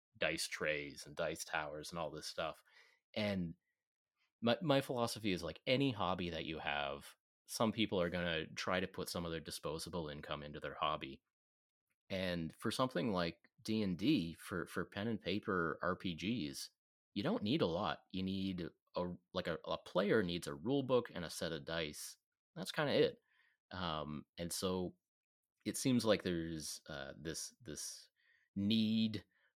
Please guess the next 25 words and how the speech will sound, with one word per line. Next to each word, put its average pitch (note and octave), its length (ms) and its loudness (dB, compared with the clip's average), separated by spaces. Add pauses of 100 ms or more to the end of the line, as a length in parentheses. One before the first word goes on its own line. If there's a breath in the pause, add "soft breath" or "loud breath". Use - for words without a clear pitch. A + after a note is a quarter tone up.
(100)
for F#2+ 640 0
<laughs> - 80 -20
players F#2 460 0
to - 80 -6
have D#2+ 240 -6
something F#2 500 -2
to - 80 -6
spend D#2+ 420 -4
their D#2 140 -2
money D2+ 340 -4
on. C2 320 -10 (240)
And, D#2 320 -6
and E2 100 -4
a D2+ 40 0
lot D2 240 -2
of F2 80 -4
companies E2+ 540 -2
have, D2 180 -6
have E2 160 -10
capitalized C#2 640 -4
that, C2+ 160 -6
on C#2+ 180 -6
that, C2+ 240 -10
on C#2+ 220 -10
the, C#2+ 180 -4